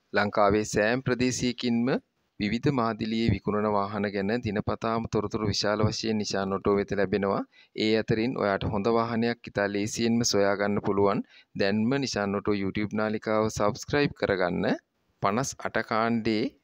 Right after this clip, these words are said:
විසිහයයි හැටහය Toyota එල් එච් වන් සීරෝ ටූ මේ වෑන් එක දැනට පාවිච්චි කරන්නේ දෙවෙනි අයිතිකරු. දොර පහ, ෆ්ලැට් රූෆ්, එන්ජින්, බොඩි ප්ලේන්ට් හොඳම තත්ත්වයේ තියෙනවා.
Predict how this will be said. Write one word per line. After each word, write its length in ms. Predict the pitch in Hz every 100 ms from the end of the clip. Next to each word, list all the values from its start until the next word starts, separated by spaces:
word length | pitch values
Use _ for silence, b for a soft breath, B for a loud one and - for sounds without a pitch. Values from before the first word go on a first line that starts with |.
| -
විසිහයයි 680 | 107 123 131 123 123 123 - -
හැටහය 440 | 107 123 117 113 104 107 233 _ -
Toyota 360 | 107 104 110 98
එල් 240 | 107 110
එච් 200 | 135 - - _
වන් 240 | 98 107 120
සීරෝ 320 | 120 117 120
ටූ 220 | 117 110 107
මේ 120 | 107 101
වෑන් 340 | 104 110 120 117
එක 120 | - 120 311 _ _ _
දැනට 340 | 98 95 131 131
පාවිච්චි 400 | 127 127 - 123
කරන්නේ 460 | 123 123 123 127 262 _ -
දෙවෙනි 380 | 101 110 107 104
අයිතිකරු. 500 | 95 98 98 92 117 - _ - - - - -
දොර 240 | 113 120 -
පහ, 340 | 113 113 117 247 -
ෆ්ලැට් 380 | - 104 - -
රූෆ්, 300 | 98 143 - _ _ - - _ -
එන්ජින්, 460 | 110 107 107 117 165 -
බොඩි 240 | 107 104 123 -
ප්ලේන්ට් 340 | 107 107 120 -
හොඳම 240 | 107 107 110
තත්ත්වයේ 400 | 110 104 - 107 107
තියෙනවා. 440 | 107 101 98 95